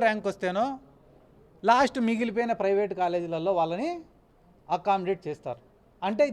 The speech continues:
దీన్ని బట్టి మనం అర్థం చేసుకోవాల్సింది ఏంది? Government colleges are the best. దాని యొక్క వసతులు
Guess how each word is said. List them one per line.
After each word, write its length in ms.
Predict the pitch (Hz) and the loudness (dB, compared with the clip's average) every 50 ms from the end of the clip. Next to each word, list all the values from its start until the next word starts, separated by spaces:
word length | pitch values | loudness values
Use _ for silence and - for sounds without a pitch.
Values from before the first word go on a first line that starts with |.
| 175 214 | -2 -4
దీన్ని 200 | 240 240 247 233 | -4 -4 -4 -4
బట్టి 180 | 240 226 254 277 254 | -4 -4 -4 -4 -4
మనం 140 | 247 240 226 214 | -4 -2 -2 -4
అర్థం 220 | - - 254 247 240 | -4 -4 -4 -4 -4
చేసుకోవాల్సింది 540 | 233 208 - 226 220 214 202 196 208 196 202 196 | -6 -6 -6 -4 -2 -2 -2 -4 -6 -10 -10 -8
ఏంది? 160 | 185 185 185 175 156 170 | -8 -8 -8 -6 -4 -4
Government 380 | 185 208 196 208 214 214 202 - - 175 | -4 -4 -4 -6 -8 -10 -12 -10 -8 -6
colleges 380 | 175 175 175 175 185 180 - 156 170 | -6 -4 -4 -6 -6 -6 -6 -6 -6
are 100 | 202 175 151 180 | -6 -6 -8 -10
the 80 | 247 311 311 - - - - - - - - - - - - - 127 165 | -10 -10 -12 -16 -20 -20 -20 -20 -20 -20 -20 -20 -20 -20 -20 -8 -6 -6
best. 200 | 170 - - - - - - - - - - - - - _ _ - - - - - - - - - - - - - | -6 -6 -8 -16 -20 -20 -20 -20 -20 -20 -20 -20 -20 -20 _ _ -20 -20 -20 -20 -20 -20 -20 -20 -20 -20 -20 -20 -6
దాని 340 | 135 151 175 208 262 262 277 | 0 2 4 4 4 2 2
యొక్క 240 | 269 269 262 269 262 | 2 2 4 4 4
వసతులు 480 | 240 220 214 208 - 269 233 302 285 | 6 6 6 4 2 0 0 0 0